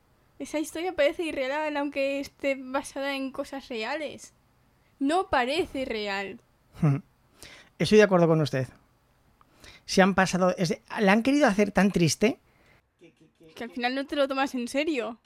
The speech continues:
Speaker 2: Sí, o sea, a mí, a, por eso quería que primero hablase Rebeca.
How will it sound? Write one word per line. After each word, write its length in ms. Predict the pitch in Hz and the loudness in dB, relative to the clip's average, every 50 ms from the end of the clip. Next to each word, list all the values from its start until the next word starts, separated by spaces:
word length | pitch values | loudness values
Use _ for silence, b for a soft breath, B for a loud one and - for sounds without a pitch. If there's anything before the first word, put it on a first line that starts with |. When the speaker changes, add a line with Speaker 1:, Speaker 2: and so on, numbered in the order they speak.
| 185 175 _ _ _ _ - | -20 -20 _ _ _ _ -8
Speaker 2:
Sí, 440 | 175 - - - 185 185 165 151 143 - | -4 -4 2 4 4 4 4 2 -2 -8
o 200 | _ _ _ - | _ _ _ -6
sea, 220 | - 180 180 180 - | -2 0 0 0 0
a 160 | - 190 185 | 2 4 6
mí, 320 | 185 190 202 233 262 294 392 _ _ _ _ _ | 8 10 10 10 8 6 2 _ _ _ _ _
a, 100 | 156 151 160 - - - 143 | -4 -4 -4 -8 -12 -10 2
por 140 | - 165 175 | 4 4 4
eso 120 | 165 - 220 | 6 4 6
quería 140 | 214 190 185 | 6 6 6
que 60 | 185 | 6
primero 220 | 185 180 175 180 185 | 4 2 4 4 4
hablase 260 | 175 175 170 - 175 | 4 4 2 2 0
Rebeca. 500 | 156 151 147 143 143 - 127 120 - | 0 2 0 0 0 -2 -4 -6 -6